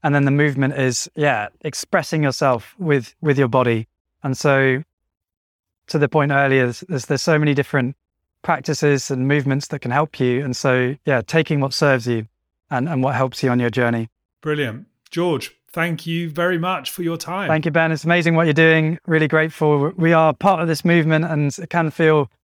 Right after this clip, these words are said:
Speaker 1: hopeless at times, but yeah, we've got to hold on to hope as a state of mind rather than a state of the world, where we work for things that are good in themselves rather than the likelihood of success. So more power to you, and, and thank you for everything that you do.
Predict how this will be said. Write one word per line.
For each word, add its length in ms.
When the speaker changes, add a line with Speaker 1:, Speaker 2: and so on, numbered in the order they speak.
Speaker 1:
hopeless 400
at 80
times, 580
but 320
yeah, 400
we've 100
got 100
to 60
hold 220
on 140
to 100
hope 340
as 140
a 60
state 280
of 80
mind 560
rather 300
than 140
a 80
state 260
of 60
the 80
world, 400
where 180
we 140
work 340
for 140
things 320
that 120
are 60
good 300
in 120
themselves 680
rather 260
than 300
the 100
likelihood 460
of 80
success. 500
So 440
more 200
power 260
to 160
you, 240
and, 180
and 120
thank 200
you 60
for 80
everything 280
that 80
you 100
do. 220